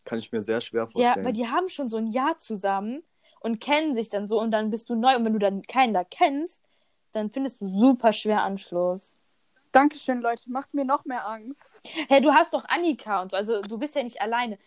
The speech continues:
Speaker 2: Annika wird übrigens auch mal in den Podcast kommen, Freunde. Die ist nur
Speaker 3: Ja,
Speaker 2: gerade nicht
Speaker 3: auf jeden
Speaker 2: hier.
Speaker 3: Fall.
Speaker 2: Deshalb ist es nicht schlimm, wenn wir den Namen erwähnen. Ähm, ja. Also ihr habt ja euch so, also wird's ja nicht so.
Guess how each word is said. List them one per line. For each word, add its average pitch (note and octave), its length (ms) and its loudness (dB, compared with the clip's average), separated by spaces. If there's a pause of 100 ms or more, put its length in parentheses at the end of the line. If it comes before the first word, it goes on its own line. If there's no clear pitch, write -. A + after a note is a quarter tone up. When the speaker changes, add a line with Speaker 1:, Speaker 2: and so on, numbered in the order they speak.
(120)
Speaker 2:
Annika C#4+ 400 -4
wird C4 120 -2
übrigens A3 320 -10
auch G3+ 200 0
mal F3+ 80 -8
in E3 80 -10
den F3 100 -14
Podcast - 440 -14
kommen, - 240 -14
Freunde. - 400 -8 (260)
Die A3 40 -12
ist - 140 -20
nur A3+ 120 0
Speaker 3:
Ja, A#3 40 -2
Speaker 2:
gerade F#3 260 2
nicht F3 160 -14
Speaker 3:
auf - 60 -20
jeden E3 180 -6
Speaker 2:
hier. F#3 40 -14
Speaker 3:
Fall. G#3+ 200 -12 (1300)
Speaker 2:
Deshalb G#3+ 240 0
ist G3+ 80 0
es F#3+ 80 -8
nicht F#3+ 100 -12
schlimm, F#3+ 160 -2
wenn F#3+ 140 -6
wir G3 60 -10
den F#3+ 140 -8
Namen F#3+ 180 -8
erwähnen. A#3 380 -14 (1160)
Ähm, F#3+ 680 -2 (1200)
ja. - 240 -8 (1080)
Also G3 180 4
ihr G#3+ 100 6
habt A3 140 -6
ja F3 140 4
euch F#3+ 240 2
so, F3 380 -6
also F#3+ 220 -14
wird's F3+ 160 -10
ja F#3 80 -8
nicht F#3 140 -12
so. F#3+ 220 -12